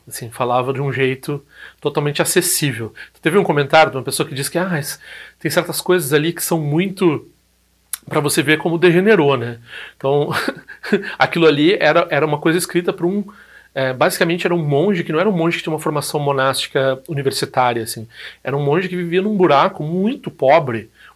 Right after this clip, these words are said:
um buraco no chão, os meditadores, os alunos do Patrul Rinpoche, né? Então isso era escrito, assim, pra gente que vivia com trinta dólares por ano, assim, né? Tem essas, essa, esses meditadores que vivem com muito pouco. Eles ganham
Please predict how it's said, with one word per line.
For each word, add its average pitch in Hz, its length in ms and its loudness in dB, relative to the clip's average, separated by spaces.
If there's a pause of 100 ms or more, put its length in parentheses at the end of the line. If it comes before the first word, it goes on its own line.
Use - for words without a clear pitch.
um 147 140 -4
buraco 160 280 4
no 196 100 2
chão, 156 360 6
os 123 80 -4
meditadores, 131 540 -2
os 131 220 -8
alunos 135 260 -2
do 131 80 -10
Patrul 131 300 -2
Rinpoche, 123 440 -8
né? 139 160 -8 (500)
Então 151 140 0
isso 151 140 -2
era 175 60 2
escrito, 175 420 -2
assim, 180 300 -6 (360)
pra 139 160 0
gente 156 240 -2
que - 100 -8
vivia 175 460 2
com 180 420 -6 (1120)
trinta 170 300 0
dólares 143 420 6
por 139 200 0
ano, 139 420 4 (100)
assim, 127 300 -8 (680)
né? 120 200 -8
Tem 127 180 -6
essas, 117 380 -6
essa, - 400 -2
esses - 400 -10
meditadores 135 580 -2
que - 100 -12
vivem 143 260 -4
com 139 120 -10
muito 170 320 0
pouco. 147 440 2 (300)
Eles 131 100 -8
ganham 156 300 4